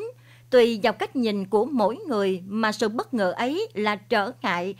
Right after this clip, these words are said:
hay là thử thách, làm chùn bước hay là cơ hội để rèn luyện bản thân thêm vững vàng.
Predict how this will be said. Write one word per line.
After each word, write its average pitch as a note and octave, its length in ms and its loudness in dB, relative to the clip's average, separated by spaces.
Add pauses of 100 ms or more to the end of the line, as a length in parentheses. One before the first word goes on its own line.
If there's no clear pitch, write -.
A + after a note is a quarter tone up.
(100)
hay A3+ 260 -2
là F#3+ 180 -4
thử G3+ 280 -4
thách, F#4+ 220 -6 (280)
làm A3+ 240 0
chùn A3+ 380 2
bước G4+ 280 -2 (200)
hay D#4 220 -2
là A3+ 160 0
cơ D4 280 -2
hội F#3 220 0
để G3 200 0 (100)
rèn G#3+ 220 -2
luyện G3+ 380 -2
bản G#3 260 4
thân B3 300 -2
thêm C4+ 200 0
vững A#3+ 240 -2
vàng. F3 360 -2